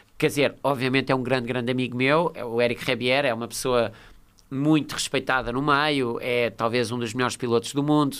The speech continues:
um grande surfista que se qualificou para o Mundial, quer dizer, tem um palmarés inc-, incrível ele mesmo,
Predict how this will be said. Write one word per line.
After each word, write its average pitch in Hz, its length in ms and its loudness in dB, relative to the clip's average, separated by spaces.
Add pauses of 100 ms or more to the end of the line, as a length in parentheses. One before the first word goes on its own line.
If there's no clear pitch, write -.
um 113 160 -6
grande 113 240 0
surfista 139 540 -2
que - 100 -8
se - 60 -8
qualificou 110 480 -2
para 117 120 -2
o 110 40 -2
Mundial, 120 340 -2 (260)
quer 143 120 -4
dizer, 135 160 0
tem 135 120 -2
um 131 60 -2
palmarés 143 720 0
inc-, 151 480 -6
incrível 151 580 2
ele 170 140 2
mesmo, 131 400 0